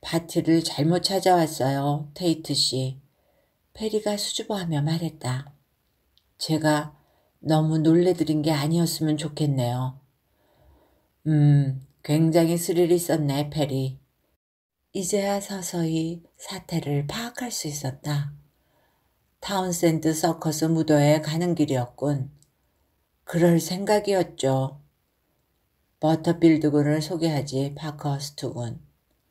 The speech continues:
그리고 페리를 돌아보며 말했다. "버터필드는 며칠 동안 우리 집에 머물고 있네."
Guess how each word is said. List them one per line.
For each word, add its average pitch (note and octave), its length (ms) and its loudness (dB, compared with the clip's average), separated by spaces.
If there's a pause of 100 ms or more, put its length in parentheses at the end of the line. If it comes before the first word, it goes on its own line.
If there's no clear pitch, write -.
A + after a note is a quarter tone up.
(400)
그리고 F3+ 560 2
페리를 E3+ 520 -2
돌아보며 C#3+ 600 -2
말했다. C#3+ 720 -4 (920)
"버터필드는 F3+ 920 0
며칠 D#3 320 0
동안 E3 320 2
우리 C#3+ 180 2
집에 D3 260 2
머물고 C#3 500 0
있네." C3 520 -2